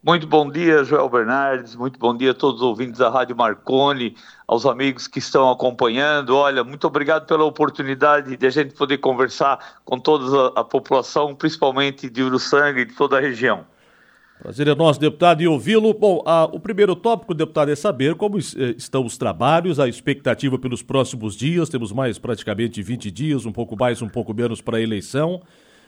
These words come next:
Speaker 2: Eh, com toda a experiência que o senhor já tem no mundo da política, como é que está sendo esta campanha de dois mil e vinte e seis até agora, deputado?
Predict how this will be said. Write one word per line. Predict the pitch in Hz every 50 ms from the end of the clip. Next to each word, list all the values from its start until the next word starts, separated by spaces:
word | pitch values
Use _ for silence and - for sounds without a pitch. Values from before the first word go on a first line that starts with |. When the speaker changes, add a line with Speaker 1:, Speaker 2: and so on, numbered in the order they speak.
| _ - -
Speaker 2:
Eh, | 117 120 120 120 117 113 110 -
com | -
toda | 127 - 156 151 143
a |
experiência | 135 - - 147 139 127 131 131 - -
que | -
o | -
senhor | - 143
já | 131 131 127 117
tem | - - 139 139 131
no | 123 123
mundo | 107 120 135 117 127
da | - 175
política, | 175 - 107 107 143 180 170 165 - - 147
como | - 131 127 139
é | 160
que | 160 -
está | - - 175 147
sendo | - - - - 180 202 208 196 156 139
esta | 139 131 135 - 151
campanha | 135 - 143 117 95 - - 139 147 151 151
de | 127 135
dois | 131 143 135 113 107
mil | 120 151
e | 156
vinte | 127 151 135
e | -
seis | - 170 160 147 143
até | 139 - 151
agora, | 147 139 123 165 165 151 143
deputado? | 135 139 110 - 131 110 - 90 -